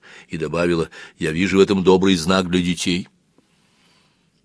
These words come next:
Она спустилась вниз, закутавшись в плащ из лисьих шкур,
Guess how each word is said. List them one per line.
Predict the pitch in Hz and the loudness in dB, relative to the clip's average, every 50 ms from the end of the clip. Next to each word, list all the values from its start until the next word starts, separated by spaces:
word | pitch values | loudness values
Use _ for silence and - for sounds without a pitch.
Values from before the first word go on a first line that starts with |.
| _ _ _ _ _ _ | _ _ _ _ _ _
Она | - 95 131 160 170 170 | -4 -2 2 2 4 2
спустилась | 151 - - 90 87 - - - 90 85 85 82 - - - | 2 0 -2 -4 -6 -6 -6 -6 -4 -4 -4 -4 -6 -8 -8
вниз, | - 95 165 185 175 - - - - | -6 -4 -4 -2 -2 -2 -4 -6 -6
закутавшись | 127 107 - 151 139 - 139 139 - 135 117 - - 131 131 - - | -6 -6 -6 -6 -4 -4 -6 -6 -6 -6 -6 -4 -4 -4 -4 -4 -6
в | - | -6
плащ | - 104 101 117 120 113 - - 113 | -2 0 2 2 2 0 -2 -4 -4
из | 110 104 95 87 | -6 -6 -6 -4
лисьих | 90 107 120 - - - - 117 - | -4 -4 -4 -6 -8 -10 -10 -10 -8
шкур, | - - - - 120 113 113 104 | -8 -8 -8 -6 -8 -8 -8 -8